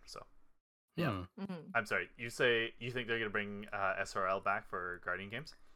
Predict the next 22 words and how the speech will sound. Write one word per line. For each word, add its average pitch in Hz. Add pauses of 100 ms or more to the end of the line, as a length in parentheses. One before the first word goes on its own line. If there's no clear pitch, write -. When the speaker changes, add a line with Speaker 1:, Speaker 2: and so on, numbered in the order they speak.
(420)
Speaker 3:
If 254
you 294
look 269
at 240
the 170
seasonal 190
offerings 175
that 196
they 196
have 196
this 208
year 220 (120)
in 190
the 165
store, 190 (100)
Speaker 1:
Mm-hmm. 107
Speaker 3:
it's -
all 175
very 170
S 160
R -
L. -